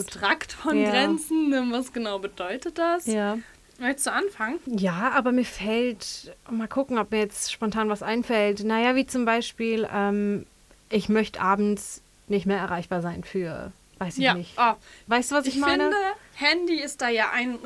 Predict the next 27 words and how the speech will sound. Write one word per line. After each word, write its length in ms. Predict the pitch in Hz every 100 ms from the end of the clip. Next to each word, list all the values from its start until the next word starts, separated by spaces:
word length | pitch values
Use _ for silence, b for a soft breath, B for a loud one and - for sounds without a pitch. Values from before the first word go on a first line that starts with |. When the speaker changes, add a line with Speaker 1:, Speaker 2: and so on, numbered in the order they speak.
| 233
Speaker 1:
Riesenthema 1000 | 269 320 349 359 311 294 - 285 277 262
Speaker 2:
Oder? 180 | 320 359
Speaker 1:
und 60 | 403
erreichbar 720 | 233 214 254 254 262 262 247
sein, 500 | 226 220 240 247 226
weil, 400 | 214 233 254 262 262 B B B B -
Speaker 2:
Es 200 | 247 240
Speaker 1:
ähm, 100 | 233
Speaker 2:
ploppt 300 | 320 262 220
auf, 180 | 247 226
es 120 | 202
ploppt 180 | 285 269
auf, 160 | 269 269
du 80 |
kriegst 220 | - 285 254
die 60 |
Benachrichtigung, 520 | 220 220 247 247 233 214
du 40 |
bist 180 | 226 -
automatisch, 540 | 220 220 202 202 202
guckst 260 | - 196 -
du 60 | -
auf 120 | 185
dein 140 | 190
Display. 420 | 175 170 - 147 254
Speaker 1:
Na, 220 | 254 262
beziehungsweise, 1120 | 269 - 320 330 - 254 262 262 262 247